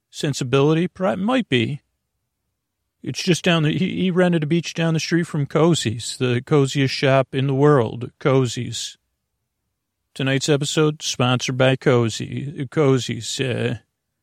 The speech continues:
oh, not even, well, okay, Cozy's, uh, had to relocate. <laughs> It's rough out there, even for, uh, cozy tea shops. And, oh, it was an imaginary place. Uh, oh, they just moved to a different part of my brain to get more comfortable. Well, that makes total sense.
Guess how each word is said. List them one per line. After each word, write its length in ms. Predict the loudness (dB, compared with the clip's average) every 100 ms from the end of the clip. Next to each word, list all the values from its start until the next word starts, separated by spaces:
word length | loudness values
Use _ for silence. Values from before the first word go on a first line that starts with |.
| _ _ _ _ _ _ _
oh, 140 | -4 -2
not 280 | 0 0 0
even, 160 | -2
well, 360 | 0 0 0 -6
okay, 260 | -6 -6
Cozy's, 640 | -4 0 0 -2 -6 -8 -2
uh, 180 | 0 2
had 140 | 0 0
to 60 |
relocate. 800 | 0 2 4 4 2 0 0 -2 -8
<laughs> 40 | -10 -20 _ _ _ _ _ _ _ _ _ _ _ _ _ _ -12
It's 280 | -8 -4
rough 280 | 2 4 4
out 220 | 2 0
there, 300 | -2 -2 -2
even 320 | -2 -2 -2 -4
for, 260 | -4 -6 -6 -10
uh, 60 | -8
cozy 320 | -4 -2 -2 -6
tea 240 | -4 -4
shops. 560 | -4 -6 -6 -8 -10 -10
And, 320 | -10 -8 2
oh, 160 | 4
it 40 | 6
was 120 | 4
an 80 | 0
imaginary 540 | 2 2 2 0 -2
place. 500 | -4 -4 -4 -6 -6
Uh, 220 | -6 -8 -12 _ _ _ _ _ _ _ _ _
oh, 200 | -2 -2
they 120 | 0 -2
just 180 | 0
moved 240 | 0 0 -2
to 80 | -4
a 20 |
different 280 | -2 -4 2
part 200 | 4 4
of 40 |
my 80 | 2
brain 320 | 2 0 0
to 60 | 0
get 140 | -2
more 200 | -2 -4
comfortable. 600 | 0 -2 0 -6 -8 -8
Well, 100 | -2
that 220 | 2 2
makes 260 | 2 -2 -2
total 240 | 0 0
sense. 640 | 0 0 0 -2 -6 -10